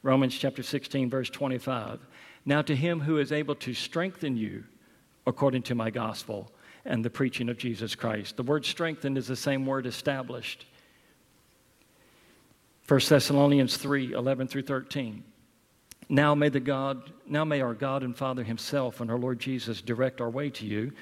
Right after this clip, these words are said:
and may the Lord make you increase and abound in love for one another and for all, as we do for you, so that he may establish your hearts blameless in holiness before our God and Father at the coming of our Lord Jesus Christ with all his saints."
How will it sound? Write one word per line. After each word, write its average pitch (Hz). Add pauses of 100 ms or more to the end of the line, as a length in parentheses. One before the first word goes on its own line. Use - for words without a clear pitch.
(400)
and 127
may 135
the 131
Lord 131
make 139
you 139
increase 135
and 123
abound 135
in 131
love 131
for 123
one 117
another 110
and 120
for 117
all, 110
as 117
we 117
do 123
for 117
you, 120 (340)
so 202
that 123 (680)
he 151
may 143
establish 151
your 131
hearts 147
blameless 135
in 139
holiness 120
before 127
our 120
God 123
and 113
Father 110
at -
the 123
coming 120
of 113
our 113
Lord 113
Jesus 107
Christ 113
with 113
all 107
his 101
saints." -